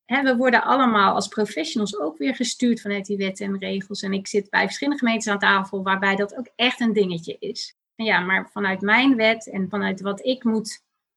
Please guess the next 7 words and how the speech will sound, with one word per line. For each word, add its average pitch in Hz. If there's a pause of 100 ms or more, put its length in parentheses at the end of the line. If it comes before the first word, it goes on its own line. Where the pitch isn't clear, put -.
(260)
realiseren, 202 (320)
vraagt 208
het 208
dit 196
of 196
dit. - (480)
En 196